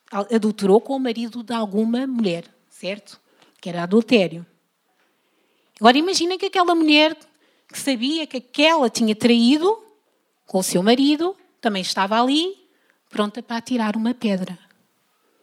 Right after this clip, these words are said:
Porque ela sabia que aquela mulher tinha dormido com o homem dela.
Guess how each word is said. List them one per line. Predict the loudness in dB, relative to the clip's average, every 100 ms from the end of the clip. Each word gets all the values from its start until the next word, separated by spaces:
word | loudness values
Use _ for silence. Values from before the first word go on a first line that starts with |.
| _ _ _ _ _ _ _ _ _ _ _ _ _ _ _ _ _ _ _ _ _ _ _
Porque | -10 -8
ela | -8
sabia | -6 -6 -2 -2 -2
que | -6 _ -12
aquela | -6 -4
mulher | 0 -2
tinha | 0 0
dormido | 0 -2 -4 0
com | 2
o |
homem | 2 0 -2
dela. | -2 -2 -4 -8